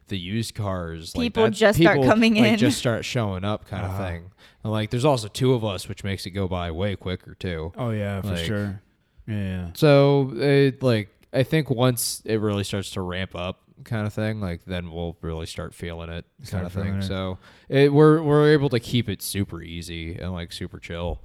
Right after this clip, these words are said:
Speaker 3: And not make
Speaker 1: which
Speaker 3: things complicated.
Speaker 1: which I've been super about, like
Speaker 3: Um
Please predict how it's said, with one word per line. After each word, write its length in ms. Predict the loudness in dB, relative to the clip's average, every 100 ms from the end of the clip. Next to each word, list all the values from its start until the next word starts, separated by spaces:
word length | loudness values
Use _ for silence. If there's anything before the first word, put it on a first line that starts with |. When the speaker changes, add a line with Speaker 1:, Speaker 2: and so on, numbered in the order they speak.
| -8
Speaker 3:
And 100 | -4
not 120 | -2 0
make 180 | -2
Speaker 1:
which 20 | -2
Speaker 3:
things 240 | -6 -6
complicated. 720 | -6 -6 -6 -6 -6 -6 -8 -10
Speaker 1:
which 260 | -10 -8
I've 100 | -10 -10
been 300 | -10 -12 -16 _
super 380 | -14 -10 -10 -10
about, 420 | -12 -12 -12 -14
like 140 | -16 -8
Speaker 3:
Um 600 | -4 -2 0 -2 -6